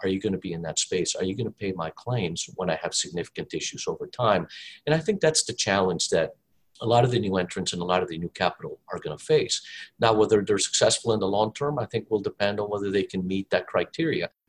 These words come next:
But I think they, they have a window of opportunity, and the question is, what do they do with that window of opportunity? Do they really have a business plan that they can develop and implement in that period of time before we revert back to what typically the cycle reverts back to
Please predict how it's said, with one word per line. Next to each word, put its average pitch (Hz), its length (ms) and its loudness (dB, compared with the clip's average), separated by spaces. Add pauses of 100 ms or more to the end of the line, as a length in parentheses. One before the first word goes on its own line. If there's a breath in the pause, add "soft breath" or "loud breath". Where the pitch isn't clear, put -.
(100)
But 120 120 6
I 123 60 6
think 185 280 2
they, 131 280 4
they 123 120 0
have 135 160 2
a 135 40 4
window 127 360 2
of 110 100 0
opportunity, 98 640 0
and 87 100 -2
the - 60 -16
question - 380 0
is, 95 140 -4
what 110 160 4
do 110 40 2
they 104 120 2
do 95 180 -2
with 98 120 -2
that 90 200 0
window 85 220 -4
of 78 140 -2
opportunity? - 560 -12 (200)
Do 104 80 -6
they 95 120 2
really 107 280 0
have 98 120 0
a 92 140 2
business 87 320 -2
plan 82 360 -4
that 76 120 -12
they 87 100 0
can 90 160 -8
develop 82 440 -2 (420 soft breath)
and 87 100 -4
implement 90 500 -4
in 85 80 -6
that 78 200 -4
period 82 220 -6
of - 100 -14
time 92 420 0 (360 soft breath)
before 98 360 2
we 104 120 -2
revert 92 500 0
back 85 300 2
to 85 260 -6
what - 180 -6
typically 90 440 -6
the 82 100 -10
cycle 87 400 0
reverts 80 420 -8
back 90 300 0
to 76 220 -8